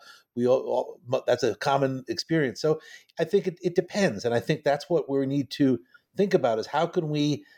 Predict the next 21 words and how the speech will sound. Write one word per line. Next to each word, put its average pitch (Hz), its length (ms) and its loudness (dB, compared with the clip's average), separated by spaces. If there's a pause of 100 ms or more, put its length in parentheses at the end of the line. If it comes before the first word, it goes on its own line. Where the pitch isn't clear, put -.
(260)
invest 139 580 0
in 131 400 0
really, 156 540 0
uh, 113 560 2 (320)
making 139 300 0
sure 143 280 2
that 131 200 2 (280)
we 123 120 0
create 143 420 0 (480)
digital 139 480 0
assets 143 520 0
to 131 120 0
improve 143 540 2
learning 135 300 0
on 117 100 -2
campus 175 540 -2
that - 120 -4
we 120 80 -6
could 127 120 -2
also 127 260 -2
share. 180 380 2